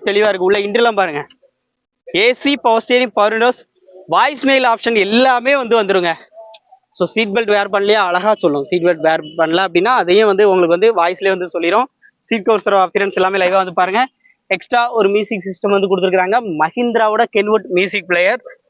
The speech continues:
சீட் கவர்ஸ் அப்பியரன்ஸ் எல்லாமே சூப்பரா இருக்கு. இதற்கான விலை பாத்தீங்கன்னா, ரிமோட் கீ வந்துருது, வாய்ஸ் மெயில் ஆப்ஷன், இந்த மாதிரி ஃபுல் ஃபீச்சரோட இருக்கக்கூடிய இந்த Bolero-க்கு அவங்க கேக்குற பிரைஸ் அஞ்சு லட்சத்தி எழுபத்தி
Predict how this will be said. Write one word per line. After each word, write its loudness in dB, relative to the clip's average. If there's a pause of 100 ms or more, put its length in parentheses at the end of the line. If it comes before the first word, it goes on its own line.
(300)
சீட் -2
கவர்ஸ் 2
அப்பியரன்ஸ் -2
எல்லாமே 0
சூப்பரா 0
இருக்கு. -4 (560)
இதற்கான 0
விலை 2 (120)
பாத்தீங்கன்னா, 0 (100)
ரிமோட் -2
கீ 0
வந்துருது, 0 (320)
வாய்ஸ் -2
மெயில் 2
ஆப்ஷன், -2
இந்த 0
மாதிரி -2
ஃபுல் -2
ஃபீச்சரோட 0
இருக்கக்கூடிய 0 (640)
இந்த 2 (800)
Bolero-க்கு 2
அவங்க -4
கேக்குற -2 (100)
பிரைஸ் -4 (380)
அஞ்சு -2
லட்சத்தி 0 (160)
எழுபத்தி 0